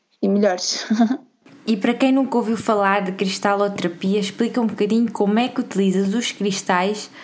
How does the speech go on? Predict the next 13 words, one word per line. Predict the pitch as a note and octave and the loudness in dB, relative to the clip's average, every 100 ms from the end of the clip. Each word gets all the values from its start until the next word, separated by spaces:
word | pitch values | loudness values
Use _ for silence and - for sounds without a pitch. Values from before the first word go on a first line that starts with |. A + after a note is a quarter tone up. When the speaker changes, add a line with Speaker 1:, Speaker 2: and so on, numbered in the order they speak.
| - - - - | -18 -18 -10 0
Speaker 2:
ahm, | G3 G3 G3 F#3+ F#3+ F3 | 2 2 2 2 2 0
quando | G#3+ G#3+ | 0 0
estás | G#3+ G#3 | 0 0
a | G#3 | -2
trabalhar | G3 F#3+ F#3+ F#3+ F#3 G3 G3 F#3+ | -2 0 2 2 2 2 0 -6
com, | - F#3+ G3 F#3+ F#3 F3 - | -2 2 4 2 2 -2 -4
com | F3 | -2
as | F#3 | -2
pessoas, | - - D4 | -2 -2 -2
com | - G3 | 0 0
os | F#3+ | 2
diferentes, | G3 G3 G#3 G3 F#3+ F#3+ F#3 - | 0 0 0 0 -2 -2 -2 0
eh, | F#3+ F#3+ | 0 2